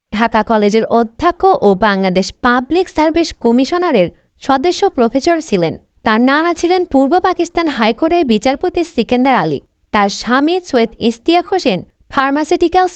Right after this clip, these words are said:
কোম্পানির পরামর্শক হিসেবে কাজ করছেন। তাদের সংসারে এক পুত্র এবং এক কন্যা সন্তান রয়েছে। শিরিন শারমিন চৌধুরী উনিশশো তিরাশি সালে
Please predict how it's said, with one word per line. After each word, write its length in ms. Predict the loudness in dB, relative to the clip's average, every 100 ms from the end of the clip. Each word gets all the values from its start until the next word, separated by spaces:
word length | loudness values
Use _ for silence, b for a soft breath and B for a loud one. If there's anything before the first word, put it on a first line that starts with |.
| -2
কোম্পানির 480 | -2 0 0 0 -2 0
পরামর্শক 540 | 0 2 0 -2 -4 -4
হিসেবে 280 | -2 -2 0
কাজ 240 | -2 -2
করছেন। 400 | -4 -6 -2 -4 -4 _ _
তাদের 280 | -2 2 0 0
সংসারে 520 | 0 0 0 0 0 -2 b _
এক 160 | -4 -4 _
পুত্র 320 | -2 -2 0 0 0 0
এবং 240 | 0 2 0
এক 120 | 0 -2 -2
কন্যা 320 | 0 0 0
সন্তান 340 | -2 -2 0
রয়েছে। 380 | 2 2 0 -6 -10 _ -6
শিরিন 360 | -2 0 0
শারমিন 340 | 0 0 0 0
চৌধুরী 400 | 2 2 2 2 2
উনিশশো 340 | 2 2 0
তিরাশি 420 | 0 0 0 -2 -2
সালে 220 | 0